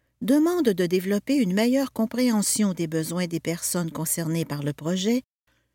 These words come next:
de favoriser leur implication par la reconnaissance de leurs savoirs expérientiels et la prise en compte de leur point de vue, puis de faire valider les choix conceptuels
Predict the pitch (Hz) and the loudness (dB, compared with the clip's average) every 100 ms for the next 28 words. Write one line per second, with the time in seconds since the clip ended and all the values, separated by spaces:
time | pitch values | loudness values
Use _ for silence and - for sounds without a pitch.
0 | - 254 247 302 330 339 302 277 247 175 | -2 0 2 2 2 0 0 2 4 4
1 | 214 254 233 - 202 - - 190 262 208 | 2 0 -2 -4 -4 -4 -2 0 2 0
2 | 185 160 180 190 220 220 202 208 202 175 | -2 -2 -2 -2 2 2 2 2 2 0
3 | 175 165 156 - 170 165 156 147 156 160 | -2 -2 -2 -2 -4 -2 -2 -2 -4 -4
4 | - 151 139 139 - - 131 165 214 _ | -4 -2 0 0 -2 0 0 0 -4 _
5 | _ - 196 135 - 254 240 190 214 226 | _ 0 0 0 -2 -2 0 0 0 2
6 | 240 165 156 143 127 - 151 196 202 247 | 4 2 0 0 -2 -2 0 0 0 2
7 | 349 _ _ _ _ _ - 339 208 185 | 2 _ _ _ _ _ 2 4 4 2
8 | 214 185 202 320 302 190 208 196 165 - | -2 0 2 4 2 2 2 2 0 -2
9 | 160 156 208 208 180 - - 165 175 220 | -6 -2 0 0 -2 -4 -4 0 2 0